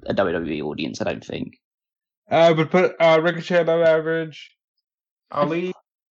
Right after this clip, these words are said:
Speaker 1: Ali, Ali's an interesting one, 'cause I think that he's someone, because just the strength of his, like, positive personality is someone that you could put in the main event and someone would, they'd really get behind.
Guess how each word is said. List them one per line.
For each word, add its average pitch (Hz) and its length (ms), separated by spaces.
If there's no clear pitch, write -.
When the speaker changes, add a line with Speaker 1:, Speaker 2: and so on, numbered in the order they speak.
Speaker 1:
Ali, 240 260
Ali's 214 380
an 196 80
interesting 196 320
one, 120 80
'cause 147 140
I 175 60
think 175 260
that 175 200
he's 165 400
someone, 135 560
because 147 380
just - 220
the 143 60
strength 131 300
of - 60
his, 120 340
like, 120 160
positive 120 360
personality 120 580
is 123 80
someone 117 180
that - 80
you - 100
could - 220
put 95 160
in 104 60
the 123 60
main 113 180
event 107 300
and 107 100
someone 113 280
would, 123 260
they'd 113 160
really 107 160
get 92 180
behind. 135 460